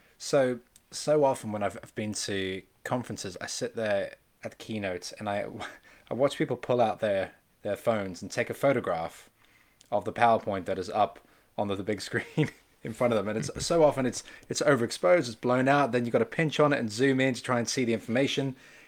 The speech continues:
and you're not quick enough and you miss it. And then while they're doing that, they're taking notes, either handwriting notes or the, the writing notes into the note app on their phone. So you think, all right, so you've now got information stored in your,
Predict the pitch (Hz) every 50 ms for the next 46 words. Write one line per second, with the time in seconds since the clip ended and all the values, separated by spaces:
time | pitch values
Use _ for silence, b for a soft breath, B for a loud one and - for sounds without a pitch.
0 | B - 123 120 123 135 - - - - 180 175 - 165 175 160 - 131 110 104
1 | 117 131 160 165 156 - 160 160 156 - B B B B B B B B B B
2 | B B B B B - - 123 127 127 123 127 135 131 127 120 113 147 175 208
3 | 196 151 123 117 110 110 - - 123 - 117 110 113 139 151 123 107 101 - -
4 | - - - _ _ _ - 156 139 123 107 127 151 135 120 107 95 92 87 85
5 | 85 92 92 - - - - - 123 120 117 110 110 110 107 110 107 - 110 104
6 | 113 113 110 110 110 110 104 - - - 120 110 - 101 104 107 131 147 143 -
7 | 104 95 90 - - _ - 110 101 101 98 92 - 170 160 113 90 87 - -
8 | _ _ _ _ _ _ _ _ _ _ _ _ - _ - - 135 123 131 135
9 | - - 156 127 110 101 - - 139 123 113 110 131 147 160 165 147 156 135 -
10 | 127 113 - 127 120 113 - 120 104 - - 113 107 104 101 110 107 104 104 101
11 | 98 95